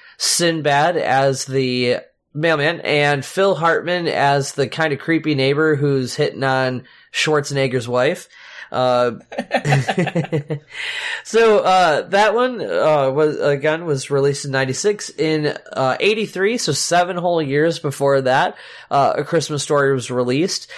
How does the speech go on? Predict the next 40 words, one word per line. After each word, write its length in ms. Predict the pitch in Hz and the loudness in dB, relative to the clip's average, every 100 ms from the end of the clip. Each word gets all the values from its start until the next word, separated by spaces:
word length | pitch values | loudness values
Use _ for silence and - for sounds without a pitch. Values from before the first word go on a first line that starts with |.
| - - | -18 -4
This 260 | 156 170 - | 0 0 -2
one 360 | 170 175 208 | 0 0 0
is 560 | - 160 160 151 139 - | 0 2 4 4 0 -4
in 340 | - 151 160 | -4 -2 0
the 80 | 147 | 0
nineteen 400 | 139 151 165 143 | 0 -2 -2 -4
forties. 500 | 131 196 226 269 214 - | 0 0 0 -4 -8 -4
A 80 | |
young 380 | 147 147 143 147 | 0 2 0 0
boy 300 | 135 147 190 | 0 0 0
named 260 | 196 131 113 | -2 -4 -2
Ralphie 500 | 123 139 147 208 226 | 2 2 0 -4 -4
attempts 500 | - - 147 147 - | -6 -4 -2 -2 -6
to 120 | 156 | -4
convince 400 | 143 143 143 151 | -2 -2 -2 -4
his 140 | 139 - | -6 -4
parents, 440 | 196 226 220 - - - - | 0 0 -2 -6 -16 -12 -2
his 200 | 165 - | -2 -2
teacher, 560 | 202 202 202 196 190 | -2 -2 0 0 0
and 280 | - 151 165 | 0 0 -2
Santa 540 | - 208 180 139 139 139 - - | 0 0 2 2 0 -4 -16 -6
that 300 | 139 156 110 | 0 2 0
he 200 | 139 160 | -2 -4
should 240 | 143 165 127 | -2 -4 -2
get 180 | 143 | 0
a 140 | 135 120 | 0 -2
Red 400 | 110 147 202 180 | -2 0 0 0
Ryder 400 | 156 156 156 156 | 0 2 2 0
B 200 | 147 156 | 0 0
B 160 | 151 | 0
gun 400 | 135 143 143 143 | 0 0 0 -2
because 440 | 127 127 139 127 135 | -4 -4 -2 -2 -2
it, 120 | 123 | -2
it 140 | 117 | -2
really 480 | 117 156 170 214 190 | -4 -4 0 2 2
is 420 | - 151 156 139 | 0 0 0 -2
the 160 | - 127 | -6 -8
perfect 520 | - 131 123 135 107 | -4 -2 -2 -2 -6
Christmas 480 | - 123 - 107 - | -4 -4 -4 -8 -10
gift. 340 | - 101 - | -6 -6 -8